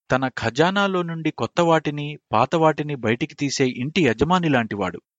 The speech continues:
అని తెలుసుకోండి." ఈ ఉదాహరణలు చెప్పడం పూర్తయ్యాక యేసు అక్కడి నుండి బయలుదేరాడు. ఆయన తన సొంత ఊరికి వచ్చిన తర్వాత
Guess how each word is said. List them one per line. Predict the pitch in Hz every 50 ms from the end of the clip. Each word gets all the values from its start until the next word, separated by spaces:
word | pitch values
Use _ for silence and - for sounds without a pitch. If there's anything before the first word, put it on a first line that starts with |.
| _ -
అని | 113 127 135
తెలుసుకోండి." | - 127 117 117 - - 120 101 92 85 - _ _ _ _ _ _ _ _ _ _ _ _ _ _ _ _ _ _ _ _ _ _ _ _ _ _ _ -
ఈ | 175 202 220
ఉదాహరణలు | 208 185 170 160 202 202 226 233 226 220
చెప్పడం | 190 - 185 - - 175 170 175
పూర్తయ్యాక | 156 - 156 160 165 - - 165 151 147 143 - - 123 104 98 104 110 -
యేసు | 113 147 147 160 - -
అక్కడి | 147 123 - - 120 117
నుండి | 117 120 131 131 131
బయలుదేరాడు. | 110 107 104 107 107 104 104 101 98 95 90 - _ _ _ _ _ _ _ _ _ _ _ _ _ _ _ _ _ _ _ _ -
ఆయన | 139 175 202 208 202
తన | - 196 180 170
సొంత | 156 - - 139 156 185 - 226
ఊరికి | 208 196 185 175 180 - 170
వచ్చిన | 147 135 - - 143 139
తర్వాత | 123 - 117 107 107 113 117 - 190 202 170